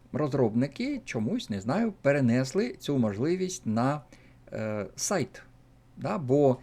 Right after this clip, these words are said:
коли ви створюєте всі ці конференції, вони зберігаються не на вашому комп'ютері.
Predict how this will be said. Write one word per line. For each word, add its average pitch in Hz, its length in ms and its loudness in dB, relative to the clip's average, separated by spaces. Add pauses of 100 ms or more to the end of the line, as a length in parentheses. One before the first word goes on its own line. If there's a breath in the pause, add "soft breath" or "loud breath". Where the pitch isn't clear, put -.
(480 loud breath)
коли 165 280 0
ви 160 120 0
створюєте 139 560 -2
всі 143 280 -8
ці 95 240 -12
конференції, 175 800 -4
вони 123 520 0
зберігаються 120 840 -2
не 127 360 2
на 196 100 -2
вашому 113 400 -4
комп'ютері. - 580 -10